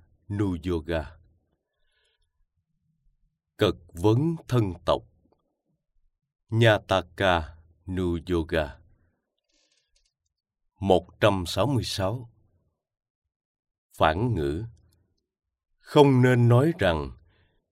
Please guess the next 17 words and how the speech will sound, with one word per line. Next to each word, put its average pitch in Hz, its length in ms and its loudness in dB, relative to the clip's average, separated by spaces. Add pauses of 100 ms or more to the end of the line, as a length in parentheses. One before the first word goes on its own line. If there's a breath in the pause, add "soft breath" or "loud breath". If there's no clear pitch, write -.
(140)
nhận 98 340 2
thấy 131 240 0
người 92 500 2
đặng 80 400 0
bằng 80 300 -2 (120)
chân 120 380 2
thể 73 260 -6
siêu 95 360 -4
lý, 101 400 -4 (760)
phải 82 360 0
chăng? 101 200 -2 (1300)
Tự 80 240 2
ngôn, 90 360 -2 (880)
phải 87 420 2
rồi. 76 280 -6 (2000)
Phản 95 440 0
ngữ, 78 320 -4